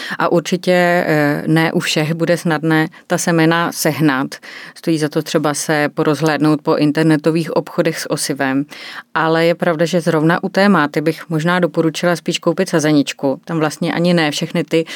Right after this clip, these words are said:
variaty třeba se běžně semeny množí a sazeničky bývají k dostání právě, eh,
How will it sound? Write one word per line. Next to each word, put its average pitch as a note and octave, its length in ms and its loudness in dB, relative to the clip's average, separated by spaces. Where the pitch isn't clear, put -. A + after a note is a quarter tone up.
variaty D#3+ 520 2
třeba D#3 360 -4
se E3+ 160 0
běžně D#3+ 380 2
semeny D#3+ 400 2
množí D#3 580 4
a D#3 320 0
sazeničky D#3 680 0
bývají D#3+ 380 0
k F3+ 80 -4
dostání D#3 600 0
právě, E3 560 0
eh, C#3+ 100 -6